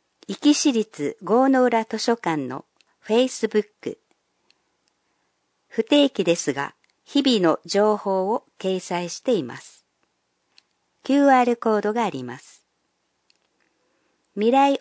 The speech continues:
音図書館取り寄せくん予約。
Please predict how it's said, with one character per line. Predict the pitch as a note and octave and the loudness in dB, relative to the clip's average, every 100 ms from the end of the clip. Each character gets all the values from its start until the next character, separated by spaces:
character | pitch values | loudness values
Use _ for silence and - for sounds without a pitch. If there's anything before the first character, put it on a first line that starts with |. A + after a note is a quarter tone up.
| - | 0
音 | A3+ A#3 - | 0 -2 -6
図 | G3 | -6
書 | - A3+ | -4 -4
館 | - D#3+ C#3+ - _ _ | -4 -8 -10 -14 _ _
取 | G#3+ A#3 | -2 2
り | B3+ | 2
寄 | A#3 | 2
せ | A3+ | -2
く | G#3+ - | -4 -2
ん | G3+ G3+ - | -2 -4 -6
予 | D3+ | -4
約。 | D#3 E3+ - - D#3 | -2 -2 -6 -8 -8